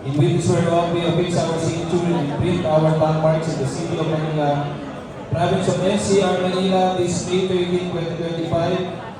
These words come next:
at four zero three P M. City Board of Canvassers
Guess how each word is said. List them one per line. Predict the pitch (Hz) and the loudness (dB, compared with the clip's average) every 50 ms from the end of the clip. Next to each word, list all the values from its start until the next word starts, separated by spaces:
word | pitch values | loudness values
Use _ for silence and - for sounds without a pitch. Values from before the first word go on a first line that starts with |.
| - - - 143 | -14 -10 -4 -4
at | 143 147 143 | -4 -2 -2
four | - 170 175 180 175 175 | 0 2 2 2 2 0
zero | - 180 170 170 170 170 165 | -2 -2 -2 -4 -4 -4 -4
three | 160 160 | -4 -4
P | 165 165 160 156 156 151 | -2 0 0 2 2 2
M. | 147 135 127 - - - - - - - - - - - - - - - - - - - - - | 2 0 -2 -4 -6 -8 -10 -12 -14 -14 -14 -14 -14 -16 -16 -16 -16 -16 -16 -16 -16 -16 -16 -10
City | - 190 180 180 196 | -2 -2 0 2 4
Board | 190 196 190 190 | 4 4 4 4
of | 185 | 2
Canvassers | - 185 180 180 180 180 180 180 196 185 196 208 202 - - - - - | 2 2 2 2 2 2 2 2 4 4 4 4 2 0 -2 -4 -6 -6